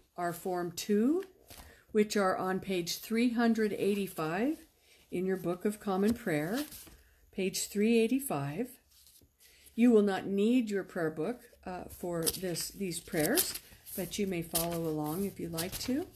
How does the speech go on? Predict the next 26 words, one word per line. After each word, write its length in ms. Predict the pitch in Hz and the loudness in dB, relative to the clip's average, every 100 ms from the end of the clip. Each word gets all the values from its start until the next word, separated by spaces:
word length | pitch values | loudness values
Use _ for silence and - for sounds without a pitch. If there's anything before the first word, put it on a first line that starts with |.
| - - - - - - | -14 -14 -16 -20 -20 -2
There 180 | 202 202 | 4 4
will 160 | 202 190 | 4 2
be 320 | 196 196 - | 0 -4 -2
ample 520 | 208 233 226 196 170 | 0 0 2 0 0
silence. 880 | - - 185 180 175 175 - - - - - _ _ _ _ _ - - | -4 -2 0 0 -2 -4 -4 -6 -6 -10 -14 _ _ _ _ _ -20 -10
Hopefully 320 | 214 208 175 170 | -6 -4 -2 -2
it's 160 | 165 | -2
ample. 300 | - 170 294 | -4 -2 2
If 100 | 285 | 2
it's 120 | 247 | 2
not, 300 | 226 262 311 | 0 0 -2
pray 200 | - 214 | -2 2
more 200 | 247 254 | 4 4
later, 400 | 262 196 190 320 - - - - - - | 2 -2 -2 -6 -8 -20 -20 -20 -14 -8
uh, 220 | 175 185 170 - - - - - - - - | -6 -6 -8 -14 -20 -20 -16 -12 -10 -12 -6
for 120 | 214 | 0
you 140 | 196 196 | 2 0
to 180 | 208 | 0
add 220 | 160 170 175 | 0 -2 -2
your 120 | 170 | 0
own 280 | 156 156 - | 0 -2 -8
prayers. 520 | - - 143 139 - - - _ _ - - _ | -14 -12 -10 -10 -14 -16 -20 _ _ -20 -20 _
So 460 | - - 170 165 156 - - _ _ - 294 | -10 -4 -2 -2 -4 -16 -20 _ _ -16 -10
let 200 | 220 160 | -4 -2
us 160 | 156 - | -2 -4
pray. 380 | - 147 139 | -8 -12 -14